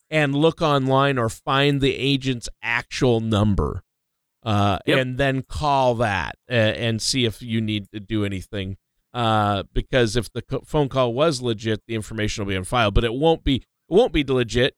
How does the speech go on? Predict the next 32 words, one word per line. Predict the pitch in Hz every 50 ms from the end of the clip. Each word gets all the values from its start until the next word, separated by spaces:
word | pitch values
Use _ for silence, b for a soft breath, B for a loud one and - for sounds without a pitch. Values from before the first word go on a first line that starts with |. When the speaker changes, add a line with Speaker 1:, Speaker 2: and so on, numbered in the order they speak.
| _ -
Speaker 1:
You | 127 127 117 135 131
can | 131 120
just | 123 - 147
hang | 135 131 123
up | 127 127 -
because | 120 113 - - 127 120 113 113 107 101 - -
they | 123 127 131
won't | 127 120 120 123 123 - _
call | - 117 110 110
you. | 110 92 90
Go-, | 87 - 117 117 - -
they | - 120 120
will | 117 117 113 107 101
contact | - - 123 113 113 110 107 - 120 104 98 101 - -
you | 117 104 101
via | 92 95 101 98 90 87
mail. | 90 90 92 90 90 85 87 87 85 85 - _ _ _ _ _ _ _ _ _ _ -
Um, | 101 95 92 90 87 90 92 87
Speaker 2:
That's | 117 120 117 -
Speaker 1:
for | - - 117
Speaker 2:
correct. | 104 98 95
Speaker 1:
sure. | - - 120 107 90 85 87 - - _ b b b b _ _ -
So, | - - 175 160 160 151 147 143 143 -
um, | 139 147 139 135 135 131 131 123 127 131 - _ 120
you | 147 175 180 156
know, | 131 113 113 104 - _
what's | - 160 180 185 - -
the | 175 165
next | 147 139 147 151 - - - -
one | 127 123 110 98
you've | 95 92 -
got | - 92 85 -